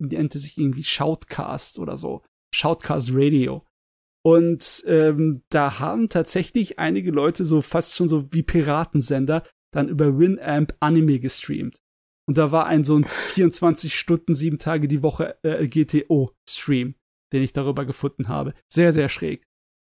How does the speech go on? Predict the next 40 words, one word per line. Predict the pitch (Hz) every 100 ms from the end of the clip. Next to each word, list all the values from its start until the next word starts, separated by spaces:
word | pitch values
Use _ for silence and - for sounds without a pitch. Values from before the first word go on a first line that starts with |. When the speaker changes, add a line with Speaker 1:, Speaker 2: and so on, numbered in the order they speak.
| _
Speaker 2:
<laughs> | - - - 160 - 160 - 151 - -
Speaker 1:
Es | -
war | 160 -
irgendwie | 175 175 160
in | 165
den | 151
Zeitaltern, | 160 180 175 160 156 147
wo | 151 156
du | 151 147
halt, | 147 143 135 -
äh, | 151
zum | 139 147
Beispiel, | 143 - 147 139 135 -
ähm, | 151 147 139 127 139 -
YouTube | 156 - 160 - - -
allerhöchstens | 151 143 143 - 143
noch | 147 135
auf | 135 -
zweihundertvierzig | - 143 139 151 -
oder | 143 135
dreihundertsechzig | - 139 139 143 - 143 - -
Bildpunkten | 165 - 135 - 127
besehen | 123 135 131
hast, | 143
also | - 131 - _ -
die | 107
hässliche | 165 - 143 127
<laughs> | 117 -
Variante | 131 135 143
von | 131
YouTube, | 131 135 147 127
so | 135 - - - -
im | 147
Mitte, | 165 165
Ende | 156 131
der | 135
zweitausender. | - 151 151 131 131 - 147 202 - _ _ _ _ _ -
Speaker 2:
Hm. | 139 131
Speaker 1:
Und | 156 156 147
ja, | 247 139